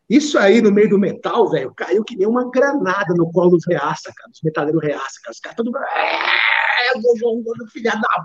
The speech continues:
puta, que não sei o quê." Eu fiquei feliz, cara, porque já que já fez esse efeito nos retardados, cara, que eu, né, eu atingi em cheio, né, meu, a minha granada, né, meu, na, na, nos caras, cara, né? Mas é, é como é uma banda, um povo meio importante, assim, eu acho que não vai pra frente,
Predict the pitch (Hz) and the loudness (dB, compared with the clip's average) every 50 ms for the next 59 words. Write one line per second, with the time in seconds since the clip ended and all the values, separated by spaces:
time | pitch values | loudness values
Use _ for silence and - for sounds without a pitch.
0 | - - 240 254 254 269 269 277 277 - - 226 - - - 240 254 247 214 - | -6 -8 -6 -4 -2 -2 0 -2 -2 0 0 -2 0 2 0 0 0 0 2 6
1 | 247 240 226 226 - _ - 226 233 240 247 254 254 254 226 - - - - - | 8 8 8 6 4 _ 2 2 4 4 4 0 0 -2 -2 -2 -4 -4 -4 -4
2 | - 226 226 226 - - - - - - - - - 247 294 294 254 185 254 247 | -4 -4 -4 -4 -8 -12 -14 -16 -16 -18 -6 0 2 2 2 2 2 4 4 6
3 | 226 320 302 277 285 294 320 302 - 233 202 - - 226 214 - 247 240 240 269 | 6 8 8 8 10 8 8 6 4 2 2 2 2 0 0 0 0 0 0 0
4 | 220 - 302 285 196 185 262 - 156 - - 233 220 196 220 220 - - 214 170 | -2 0 0 0 0 0 -2 -4 -10 -6 0 2 2 4 4 2 2 4 2 2
5 | - - - 185 208 240 240 190 175 160 165 - 185 180 202 160 143 139 147 170 | 2 2 2 4 4 4 4 2 -2 -4 -2 -2 -4 -2 -2 -4 -4 -4 -2 0
6 | 226 294 277 226 - 190 160 156 156 208 262 311 359 359 349 302 269 269 240 202 | 0 0 0 -2 -2 -2 -2 -2 -2 -2 0 2 2 2 2 2 2 0 2 2
7 | 208 220 277 285 - - 294 196 202 214 - - 277 247 240 190 151 - 165 214 | 4 4 2 2 0 -2 -2 -2 -2 -4 -4 0 4 4 4 4 4 0 0 2
8 | 285 311 311 - - _ _ _ _ _ _ _ _ _ _ _ _ _ _ _ | 2 2 2 -2 -14 _ _ _ _ _ _ _ _ _ _ _ _ _ _ _
9 | _ _ - 214 339 320 - - - 240 269 349 302 214 180 165 170 208 220 202 | _ _ 4 4 4 4 2 2 2 4 6 6 6 6 6 4 2 0 -2 -4
10 | - - _ _ _ - - 156 165 175 180 170 185 170 160 156 180 180 170 170 | -4 -8 _ _ _ -14 -6 -4 -2 -2 0 0 0 0 0 0 0 0 0 -2
11 | - 147 156 175 175 151 127 131 127 135 131 131 131 131 131 139 143 147 156 156 | -4 -8 -6 -6 -6 -6 -6 -10 -12 -12 -14 -14 -14 -14 -12 -8 -6 -6 -6 -6
12 | - - 156 135 123 120 117 - - - - 131 147 170 196 190 190 185 185 202 | -8 -8 -8 -6 -6 -8 -10 -12 -14 -14 -10 -6 -2 0 2 2 2 2 2 0
13 | - - - 247 254 262 233 - - 208 202 202 196 185 180 170 - - 180 185 | -2 0 2 4 6 6 6 6 4 4 6 6 8 6 6 6 4 4 4 4
14 | 175 160 160 160 165 165 165 170 156 - - - 175 180 165 156 - - 202 208 | 4 6 4 2 2 2 2 0 -4 -4 -4 -4 -4 -4 -4 -6 -6 -4 -4 -2
15 | 190 147 - - - 202 190 170 185 190 185 214 214 214 - 185 160 143 123 - | -2 -4 -4 -4 -4 -4 -2 0 -2 -2 -2 -4 -6 -4 -2 -2 -2 -2 -4 -8
16 | - | -12